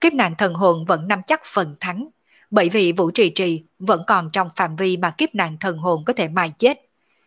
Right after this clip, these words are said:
Vấn đề là thời gian cần thiết tương đối dài, có lẽ là ba năm mươi năm, hay là có lẽ là trăm năm đi. Dĩ nhiên trong ngắn hạn, kiếp nạn thần hồn vẫn là ở vào thế bị đánh. Phía bên kia,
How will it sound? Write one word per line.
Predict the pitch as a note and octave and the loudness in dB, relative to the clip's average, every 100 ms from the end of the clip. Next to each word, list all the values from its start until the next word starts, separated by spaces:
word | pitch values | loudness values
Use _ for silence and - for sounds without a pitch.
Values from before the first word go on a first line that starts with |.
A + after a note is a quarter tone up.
| _ | _
Vấn | F#3 F#3+ C4+ | 0 2 4
đề | A#3 | 4
là | E3+ F3 E3 | 4 0 0
thời | G3 E3 | -2 -2
gian | F3+ F#3 | -2 -4
cần | D#3+ F#3 D#3 | -4 -4 -2
thiết | C#4 D#4+ - | -4 -4 0
tương | G3 E3 | 0 2
đối | F3+ | 0
dài, | A3+ F#3+ D3+ - _ _ _ - | 2 0 0 -8 _ _ _ 0
có | D4+ | 4
lẽ | G#3+ | 4
là | F3+ G3+ F3 E3+ - | 4 2 2 0 0
ba | F#3+ F#3+ | 2 2
năm | F3 F#3 | 2 0
mươi | F3+ F3 | 2 2
năm, | F#3+ F#3+ _ _ _ - | 0 -2 _ _ _ -2
hay | A3+ | 2
là | G3+ F3 E3+ | 4 4 4
có | G#3+ | 2
lẽ | C#4 F3 | 2 2
là | G3+ | 2
trăm | E3 G3+ F3+ | 2 -2 0
năm | F#3 F3+ | -2 0
đi. | G3+ - _ _ _ _ _ | -2 -4 _ _ _ _ _
Dĩ | G3+ G3+ E3+ | 2 2 4
nhiên | G#3+ F#3 E3 | 2 2 0
trong | G3+ F3 F3 | -2 -2 -4
ngắn | F#3 | -4
hạn, | C4 F3+ D3+ - _ - | -2 -4 -6 -16 _ 0
kiếp | E4 D#4 | 2 2
nạn | F#3+ D#3+ | 0 0
thần | G3 E3+ | -2 0
hồn | F#3 E3+ D#3+ | 0 0 2
vẫn | F3+ E3 | 0 0
là | G3+ F3 - | 0 0 0
ở | F3 | 0
vào | E3 F#3+ D#3 | 2 0 0
thế | F#3+ F#3+ C#4+ - | -4 -4 -6 -6
bị | F#3 D#3+ | 0 0
đánh. | E3 F3 B3 _ _ _ _ _ _ _ _ _ _ _ _ | 0 -4 -6 _ _ _ _ _ _ _ _ _ _ _ _
Phía | - G#3 | 2 4
bên | A#3 E3+ | 4 2
kia, | F#3+ F3+ | 2 0